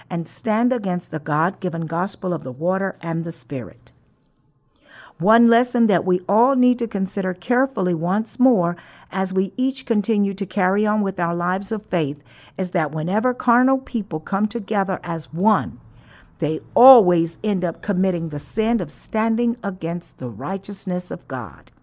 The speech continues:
That is why you should never unite with carnal Christians nor join them. You must then realize that God is unable to ever be pleased by sinful people.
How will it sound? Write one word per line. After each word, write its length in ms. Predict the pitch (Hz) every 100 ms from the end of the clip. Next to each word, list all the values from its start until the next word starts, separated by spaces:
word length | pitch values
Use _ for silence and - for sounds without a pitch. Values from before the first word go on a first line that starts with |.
| _ _ _ _ _ _ _ _ _ _ _ _ - _ _ -
That 180 | 180
is 160 | 202 214
why 160 | 202 190
you 160 | 185
should 260 | 190 202 170
never 320 | 190 220 254
unite 720 | 240 226 220 202 147 127 - - - _
with 200 | 165 -
carnal 380 | - 185 202 214
Christians 680 | - 190 - - 139 160 - - -
nor 240 | 165 185
join 380 | 190 220 240 156
them. 320 | 131 98 113 - _ _ _ _ _ _ _ - -
You 200 | 185 233
must 420 | 226 247 302 -
then 300 | 196 226 226
realize 760 | 214 254 247 165 151 131 117 - - - _ _
that 380 | 160 175 175 175
God 480 | 185 220 269 302 -
is 360 | 180 156 - - _ _
unable 800 | 202 262 294 277 240 208 139 147
to 260 | 151 170 -
ever 260 | 220 220 170
be 180 | 151 156
pleased 680 | - 240 220 160 151 - -
by 160 | 139
sinful 560 | 151 - 185 196 202 196
people. 540 | - 175 151 85 -